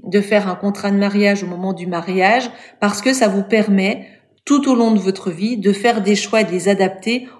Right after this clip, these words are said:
en fonction des besoins, en fonction des choix que vous ferez. On connaît jamais le métier qu'on fera, on sait pas si un jour il faudra reprendre une entreprise ou pas,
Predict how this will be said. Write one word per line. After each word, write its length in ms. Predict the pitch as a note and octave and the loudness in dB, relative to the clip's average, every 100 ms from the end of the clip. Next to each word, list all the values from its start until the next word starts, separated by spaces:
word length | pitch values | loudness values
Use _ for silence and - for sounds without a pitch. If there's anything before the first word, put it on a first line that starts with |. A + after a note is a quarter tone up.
| _ | _
en 140 | A3 A3 | 0 0
fonction 420 | A#3+ A3+ - A3 | 0 -2 0 0
des 160 | G3 | 2
besoins, 340 | F3 F#3 F#3 A3 | 2 2 0 -2
en 100 | A#3+ | -2
fonction 420 | A#3+ G#3 G3 A3 | 0 0 0 -2
des 100 | F#3 | -2
choix 220 | - A3 | -2 -4
que 60 | F#3+ | -2
vous 120 | F3+ | -8
ferez. 420 | - G#3+ B3 C4 - - _ | -4 0 0 -2 -12 -20 _
On 140 | - G3+ | -2 2
connaît 260 | A#3+ A3+ | 4 4
jamais 240 | A3+ A#3 B3 | 4 2 2
le 80 | A#3 | 2
métier 320 | A3 A3 A3 | 0 -2 -4
qu'on 160 | G3 | -4
fera, 340 | F#3+ - G#3+ A#3 | -6 -2 0 2
on 100 | B3 | 0
sait 160 | A#3+ G3+ | 0 0
pas 120 | G#3 | -2
si 140 | G3+ | 0
un 80 | G#3 | 0
jour 160 | G3 G#3 | 0 -2
il 40 | |
faudra 160 | G3 F3+ | -4 -4
reprendre 340 | - - G#3 | -6 0 2
une 100 | G3+ | 4
entreprise 600 | G3 G3 G#3 G3 G#3+ G3 | 2 -4 -8 -6 -2 -2
ou 100 | F#3 | -2
pas, 260 | F#3+ F#3 | -4 -4